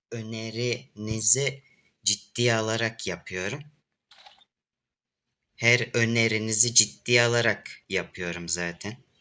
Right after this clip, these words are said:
Bir şeyleri geliştirmeye çalışıyorum.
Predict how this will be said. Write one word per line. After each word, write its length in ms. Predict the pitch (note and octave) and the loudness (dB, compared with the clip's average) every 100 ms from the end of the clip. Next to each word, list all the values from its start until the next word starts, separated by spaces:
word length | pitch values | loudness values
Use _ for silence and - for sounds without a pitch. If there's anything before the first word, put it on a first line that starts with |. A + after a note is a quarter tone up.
| _ _ _ - | _ _ _ 2
Bir 60 | |
şeyleri 560 | G#2 - G#2 G2 G2+ F#2+ | 6 6 2 -2 -4 -2
geliştirmeye 920 | G2+ F#2 F2+ - - - F2+ F#2 F2+ | -2 0 4 4 4 -2 -6 -2 0
çalışıyorum. 720 | F2 F#2 E2+ - - F2+ B2+ | 0 0 0 0 0 -2 -4